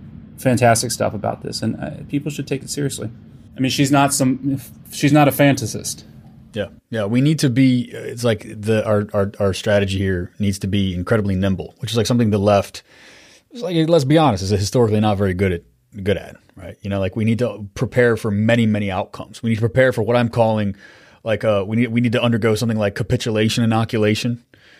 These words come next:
Speaker 2: right? Like, should he win?
Speaker 1: Right. <laughs> Yeah.
Speaker 2: Right. We need to, we need to inoculate both ourselves, right? Like, from, from having this gloom and doom scenario, like, when he doesn't usher in, you know, full communism, like, after a year or two.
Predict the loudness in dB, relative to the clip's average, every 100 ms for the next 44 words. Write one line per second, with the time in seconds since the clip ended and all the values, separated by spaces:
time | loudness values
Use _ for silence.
0 | _ 0 2 2 -2 -4 -4 -8 -8 -2
1 | 0 0 0 -2 -4 -2 2 2 0 -6
2 | -4 -2 0 0 -2 -2 -8 -6 -4 -2
3 | -4 0 0 2 2 2 2 0 0 -2
4 | 0 0 0 2 0 0 2 2 0 -4
5 | -4 0 0 2 0 0 -4 -4 -2 -2
6 | 0 0 0 -2 -2 0 2 2 0 0
7 | 0 0 0 0 2 2 0 0 0 0
8 | 2 2 0 0 -2 -2 -4 -4 -2 -2
9 | -2 -2 -2 -2 -2 -4 -4 -6 -6 -4
10 | -4 -2 -4 -4 -4 -6 -4 -6 -2 -2
11 | 0 0 0